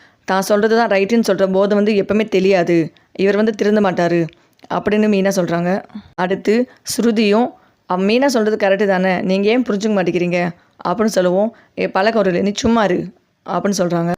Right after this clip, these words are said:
அடுத்து மீனாவுக்கு சீதா கால் பண்ணி, "அக்கா, நான் வேலை பார்க்குற இடத்துல வாக்கா" அப்படின்னு கூப்பிடுவோம். "என்ன?" அப்படின்னு கேட்க, "ஒண்ணும் இல்லக்கா, நீ வா, நேர்ல வா, பேசிக்கலாம்" அப்படின்னு சொல்லிட்டு காலை வச்சிடறாங்க. அப்புறம் மீனா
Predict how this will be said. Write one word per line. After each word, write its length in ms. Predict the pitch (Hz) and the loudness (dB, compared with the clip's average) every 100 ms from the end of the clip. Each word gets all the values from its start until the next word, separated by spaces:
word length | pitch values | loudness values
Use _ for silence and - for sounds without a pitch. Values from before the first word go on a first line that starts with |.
| - - | -8 -4
அடுத்து 380 | 185 185 190 202 233 - - _ | -2 0 0 0 0 -2 -16 _
மீனாவுக்கு 480 | - 208 226 226 208 | -2 0 2 0 -2
சீதா 240 | 214 202 208 | -2 0 0
கால் 280 | 190 190 190 | 0 0 0
பண்ணி, 220 | 185 214 - - - | 0 -2 -6 -18 -10
"அக்கா, 260 | 185 - 214 | -6 -2 0
நான் 180 | 202 190 | 2 2
வேலை 160 | 202 | 2
பார்க்குற 260 | 208 190 190 | 2 0 0
இடத்துல 280 | 180 208 185 | 0 0 0
வாக்கா" 320 | 180 185 185 175 | 0 0 -2 -2
அப்படின்னு 340 | - 220 208 | -4 -2 -2
கூப்பிடுவோம். 400 | 185 175 185 196 | -2 -2 0 0
"என்ன?" 220 | 190 220 247 233 | 2 2 2 2
அப்படின்னு 320 | 208 190 202 | 0 0 0
கேட்க, 180 | 185 196 208 - - _ | 0 0 -4 -6 -20 _
"ஒண்ணும் 240 | - 202 226 | -2 0 2
இல்லக்கா, 240 | 214 185 180 | 2 0 0
நீ 120 | 180 | 0
வா, 160 | 180 185 | 0 0
நேர்ல 320 | 180 196 196 | 0 0 0
வா, 100 | 185 180 | 0 0
பேசிக்கலாம்" 600 | 185 175 170 170 175 170 - _ - | -2 -4 -4 -4 -4 -8 -14 _ -10
அப்படின்னு 340 | 170 170 208 | -6 -2 -2
சொல்லிட்டு 260 | 202 185 208 | 0 0 0
காலை 200 | 185 185 | 0 0
வச்சிடறாங்க. 440 | 175 180 180 185 196 - - - _ | -2 -2 -2 -2 -4 -6 -20 -20 _
அப்புறம் 400 | - 185 208 196 | -6 -2 0 2
மீனா 340 | 196 196 196 | 2 0 0